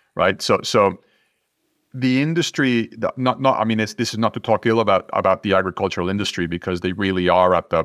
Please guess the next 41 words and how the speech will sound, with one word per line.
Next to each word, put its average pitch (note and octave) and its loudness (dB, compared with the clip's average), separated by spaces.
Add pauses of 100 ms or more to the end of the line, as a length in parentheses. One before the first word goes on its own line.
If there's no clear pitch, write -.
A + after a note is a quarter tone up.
(140)
at - -4
the - -4
bleeding F2 -2
edge F2 0
of D#2+ -2
digitizing E2+ -2
themselves, D#2+ 0
and, D#2+ -4
and E2+ -4
we, F2+ -4
you F2+ -4
know, F2 -2
we F2+ -4
wanna F2 -2
help F2 0
them E2 -2
on D#2+ -2
that D#2+ -2
journey. G#2 2
But F2+ 0
it's - -4
a C#3 -4
challenging C#3+ 0
space, - -2
right? F#2 2
It's F#2+ -4
a E2 -4
highly B2 2
fragmented A2+ -2
one, G#2+ 0
and, F2+ -4 (440)
and, F#2+ -2
uh, F2 2
and, F#2+ -4
and G2+ -6
one A#2 2
that G#2+ 0
you G2+ -4
need G#2 -4
to - -8
navigate F#2 0